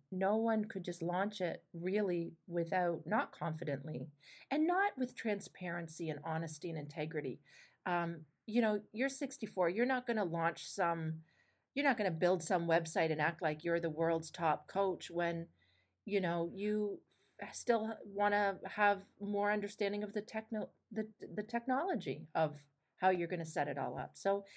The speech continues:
it really just might be a little bit of hand-holding that's gonna help you get going. And then at that point,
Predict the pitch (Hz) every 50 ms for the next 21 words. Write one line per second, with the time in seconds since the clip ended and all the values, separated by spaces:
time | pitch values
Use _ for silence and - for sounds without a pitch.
0 | - - - _ 240 262 254 247 285 330 359 392 359 240 240 254 247 254 247 240
1 | 233 233 233 214 196 185 190 208 220 240 220 220 208 190 180 170 190 202 220 226
2 | - - 185 175 175 175 175 180 170 170 - - 190 185 180 175 180 180 - 185
3 | 170 160 175 165 - - 180 185 185 180 180 170 170 180 170 170 170 175 175 170
4 | _ - - - - - _ _ _ _ _ _ _ 190 185 - - 226 220 254
5 | 262 - - - - 196 170 151 147 143 143